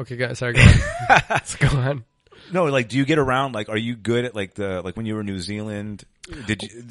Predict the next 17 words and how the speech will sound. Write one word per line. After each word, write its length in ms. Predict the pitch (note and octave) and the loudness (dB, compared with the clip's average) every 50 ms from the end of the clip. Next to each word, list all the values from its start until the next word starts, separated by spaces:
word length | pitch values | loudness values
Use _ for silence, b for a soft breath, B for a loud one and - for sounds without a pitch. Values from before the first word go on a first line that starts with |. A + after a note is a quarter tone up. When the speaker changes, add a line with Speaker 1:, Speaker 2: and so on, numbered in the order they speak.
| A2+ | -16
Speaker 2:
com-, 200 | - - - A2+ | -8 -6 -6 -6
compared 340 | - - A2 F#2+ - G#2+ G2 | -4 -4 4 4 4 4 4
to 60 | F#2+ | -6
now, 280 | F#2 F#2 F#2 G2+ G#2 G2+ | -6 -6 -4 -4 -4 -4
how 120 | F#2 G2+ | -6 -6
you 120 | F#2+ F2+ F2 | -6 -8 -8
travel, 280 | - F#2 F2+ E2+ F2 | -10 -10 -10 -8 -8
like, 220 | E2+ D#2+ D#2 - _ _ | -10 -10 -12 -14 _ _
do, 120 | G2 - - - | -18 -18 -14 -12
or, 100 | A#2 - - | -12 -12 -10
and 140 | G#2 F#2 F2+ | -10 -10 -8
do 80 | F2 G#2 | -8 -8
you 100 | A2 G2+ | -8 -8
have, 300 | - - F#2+ F#2 F#2 F#2+ | -8 -8 -8 -8 -8 -8
like, 140 | F#2 E2 | -10 -12
the 100 | - F#2 | -12 -14
international 680 | G2+ G2+ F#2+ F#2 F2 F2 F2 - - G2+ F2+ F2 E2+ E2 | -10 -8 -8 -6 -6 -8 -8 -10 -8 -8 -8 -8 -8 -10